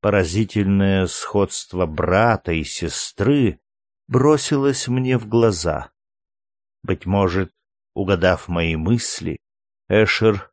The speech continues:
пробормотал несколько слов, из которых я понял только, что они были близнецы и что между ними всегда существовала почти непонятная симпатия.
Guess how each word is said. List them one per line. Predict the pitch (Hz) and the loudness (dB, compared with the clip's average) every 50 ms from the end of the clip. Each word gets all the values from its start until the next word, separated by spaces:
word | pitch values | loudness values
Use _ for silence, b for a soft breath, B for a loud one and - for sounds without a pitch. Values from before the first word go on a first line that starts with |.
| _ _ | _ _
пробормотал | - 95 107 104 107 107 101 104 107 107 - - 107 110 110 104 | -4 -2 0 0 2 2 2 2 0 0 2 2 4 4 4 4
несколько | 104 107 110 110 107 - - - - 104 95 85 - - - 87 | 4 2 2 2 0 -2 -4 -4 -2 -2 -2 -2 -2 -2 -2 -2
слов, | 80 - - - - - 82 90 101 113 123 - - _ _ _ _ _ _ _ _ _ _ | -2 -4 -6 -8 -6 -2 2 4 4 4 2 0 -4 _ _ _ _ _ _ _ _ _ _
из | - 117 - | -2 -2 2
которых | - 151 139 170 170 175 165 143 - | 2 2 2 2 2 0 0 0 4
я | 139 151 151 | 4 4 4
понял | 135 - 143 147 147 151 147 135 | 4 4 4 4 4 4 2 2
только, | 135 - 139 139 135 135 - 139 | 4 4 6 6 4 4 2 0
что | - - - 131 123 | 0 0 2 4 4
они | 123 123 127 131 123 | 6 6 4 2 2
были | 107 117 123 120 117 117 | 4 4 4 6 4 4
близнецы | 104 104 107 110 107 101 95 101 104 104 90 - - - - - 135 156 | 4 4 4 4 4 4 4 4 4 4 2 0 -4 -6 -2 0 2 2
и | 151 127 107 98 92 | 4 4 4 4 4
что | 87 - - - 95 98 95 | 2 -2 -2 0 2 4 4
между | 92 95 95 90 80 78 76 85 82 | 4 4 2 2 0 -2 -2 -2 0
ними | 87 95 123 147 151 135 117 101 92 87 80 - _ _ _ _ _ _ _ _ | 2 2 2 2 2 4 4 4 4 2 0 -2 _ _ _ _ _ _ _ _
всегда | - - 135 139 123 113 113 143 156 151 | -2 0 0 0 2 4 4 4 4 2
существовала | - - 143 135 - - 127 123 - - - 101 104 104 101 104 113 120 117 117 | 0 -2 -4 -4 -2 -4 -4 -4 -6 -6 0 2 4 4 6 6 6 6 6 4
почти | 104 - 104 98 - - - - - - 104 113 | 4 2 0 0 0 -2 -6 -6 -4 -2 0 2
непонятная | 110 110 107 - 107 98 95 92 90 87 87 - - _ - 90 87 87 | 2 2 2 2 2 2 4 4 2 2 2 0 -4 _ -6 -4 -4 -4
симпатия. | 82 - - - 87 87 82 73 - - 80 73 - - _ - - - - | -4 -6 -6 -4 -4 -4 -4 -4 -4 -4 -4 -4 -4 -8 _ -16 -16 -16 -16